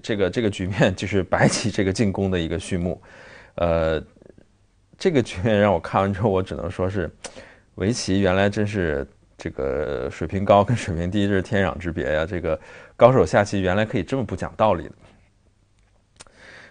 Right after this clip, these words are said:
这个不讲道理当然是引号了啦，就是对于我们来说，可能他们是，呃，这个完全不讲道理啊，呃，实际上是很符合棋理的。他下一招其实走在这儿，点在这儿，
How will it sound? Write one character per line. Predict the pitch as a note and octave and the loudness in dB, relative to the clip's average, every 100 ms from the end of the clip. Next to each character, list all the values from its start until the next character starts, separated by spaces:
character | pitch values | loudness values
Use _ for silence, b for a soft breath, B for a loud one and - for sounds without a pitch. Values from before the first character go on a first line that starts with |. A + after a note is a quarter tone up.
| _ | _
这 | G#2+ | -4
个 | |
不 | G2+ | 0
讲 | B2 E2 | 2 8
道 | A2 | 8
理 | F2 | 8
当 | E2 F2+ | 4 0
然 | |
是 | F#2+ G2 | 0 -2
引 | E2+ C#2 | -4 -4
号 | F#2+ F2+ | 2 2
了 | D2+ | 0
啦， | - F#2+ | -8 -10
就 | E2+ | -12
是 | E2 D2+ D2 E2 D#2+ E2+ - - C#2 G#2 | -8 -6 -6 -6 -6 -8 -10 -14 -12 -4
对 | G#2+ | 0
于 | F#2+ | 2
我 | G2 G2+ D#2+ | 2 0 -4
们 | D2+ F#2+ | -2 0
来 | F#2+ | 0
说， | F#2+ E2+ E2 | 2 0 0
可 | - E2+ | -2 -4
能 | D#2+ | -4
他 | E2 E2+ | -2 -4
们 | F2 | -2
是， | F2+ D#2+ D2+ - A1+ - - | -2 -4 -6 -12 -18 -18 -14
呃， | C#2 D#2+ | -12 -8
这 | - | -4
个 | F2+ F2 | -2 2
完 | F2+ A2+ | 4 4
全 | C3+ | 4
不 | F#2+ | 2
讲 | F#2 D#2 | -2 0
道 | F2 D#2 | 2 2
理 | - | -2
啊， | E2 b b b b - | -10 b b b b -16
呃， | G1+ - | -12 -12
实 | - G2 | -8 -4
际 | G#2 | 0
上 | G#2 | 0
是 | F2 F2 D#2 | 0 -2 -2
很 | D2 D#2+ D2 | -4 -8 -8
符 | - | -10
合 | D#2 D#2 | -10 -10
棋 | - | -8
理 | D2+ A#1+ | -10 -10
的。 | - B B B B B - | -14 B B B B B -10
他 | |
下 | C3 E3 | -2 2
一 | C3 | 2
招 | C#3+ | 2
其 | C#3+ | 0
实 | D3 | -2
走 | - | -6
在 | |
这 | B1+ - | -2 -2
儿， | - - _ _ _ - _ _ - | -2 -8 _ _ _ -20 _ _ -10
点 | D#2+ | -10
在 | C2 | -6
这 | A2+ | 0
儿， | C#3+ | 0